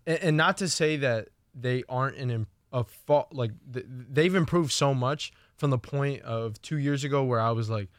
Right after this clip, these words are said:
"I don't believe in this team at all." Jokic has matured. Jamal Murray has, uh, uh, definitely improved. And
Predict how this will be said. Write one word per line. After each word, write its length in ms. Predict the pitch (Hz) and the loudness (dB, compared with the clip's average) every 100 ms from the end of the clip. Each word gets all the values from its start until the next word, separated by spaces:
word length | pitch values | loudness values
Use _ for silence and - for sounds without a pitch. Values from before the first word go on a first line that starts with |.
| _ - | _ -2
"I 80 | |
don't 160 | 135 123 | 0 0
believe 240 | 117 113 | 0 -2
in 80 | 107 | -4
this 160 | 107 - | -6 -8
team 180 | 110 101 | -10 -8
at 100 | 101 | -8
all." 220 | 98 87 _ _ 127 | -10 -14 _ _ 2
Jokic 400 | 135 127 135 - | 2 2 -2 -2
has 160 | 117 | -2
matured. 580 | 113 107 - 120 120 113 _ _ | -2 -4 -2 0 -2 -4 _ _
Jamal 320 | 120 123 131 | -4 0 2
Murray 360 | 127 127 127 123 | 2 0 2 0
has, 320 | 117 113 107 | 0 -2 -4
uh, 60 | 107 | -6
uh, 560 | 110 104 - 113 107 | -6 -6 -8 -8 -8
definitely 400 | 110 117 - 120 | -4 -4 -2 -4
improved. 520 | 110 - 120 117 113 | -4 -4 -4 -4 -4
And 240 | 110 110 | -6 -6